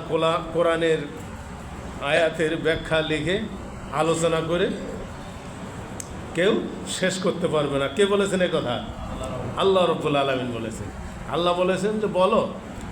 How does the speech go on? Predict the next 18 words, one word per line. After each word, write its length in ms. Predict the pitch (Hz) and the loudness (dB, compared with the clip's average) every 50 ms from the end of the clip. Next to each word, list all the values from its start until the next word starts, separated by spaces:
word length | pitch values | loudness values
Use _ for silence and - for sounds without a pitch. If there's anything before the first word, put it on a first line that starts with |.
| - - | -6 -2
রাসূলকে 420 | 139 160 156 151 196 208 190 214 | 0 0 0 0 -2 0 2 2
বলেছেন, 380 | 196 185 175 165 156 147 156 147 | 2 2 2 2 0 0 0 2
হে 120 | 147 180 | 4 4
আমার 240 | 190 185 190 190 185 | 4 4 4 2 4
রাসূল, 300 | 185 175 - 160 175 170 | 2 2 0 0 0 0
আপনি 220 | 170 165 143 160 170 | 0 0 0 -2 -2
বলে 260 | 156 156 156 151 151 | 0 0 0 2 2
দেন 180 | 143 139 123 110 101 95 - - - - - - - - - - - - - - - - - - - - | 0 0 -2 -2 -6 -8 -10 -10 -10 -10 -10 -10 -10 -10 -10 -10 -10 -10 -10 -10 -10 -10 -10 -8 -6 -6
যে 80 | 135 147 - | -4 -2 2
কোরআনের 420 | 180 180 180 185 185 190 190 185 185 - - 160 | 4 4 6 6 6 6 6 4 2 0 -2 0
আয়াতের 480 | 151 165 180 185 185 185 196 190 190 180 - 190 - - | 2 4 4 4 4 2 2 2 2 0 -2 -4 -4 -2
আলোচনা 500 | 143 160 185 202 196 190 196 208 214 214 | 0 2 2 2 2 2 2 2 2 2
করে 260 | 202 - 180 165 165 156 165 | 2 0 0 0 0 0 0
কেউ 160 | 196 262 277 | 0 0 0
শেষ 240 | 247 - 214 220 214 | 0 0 0 0 0
করতে 260 | - 196 165 - 180 | 0 -2 -2 0 0
পারবে 360 | 156 139 135 127 120 120 117 | 0 0 0 0 0 -2 -2
না।" 60 | 113 | -2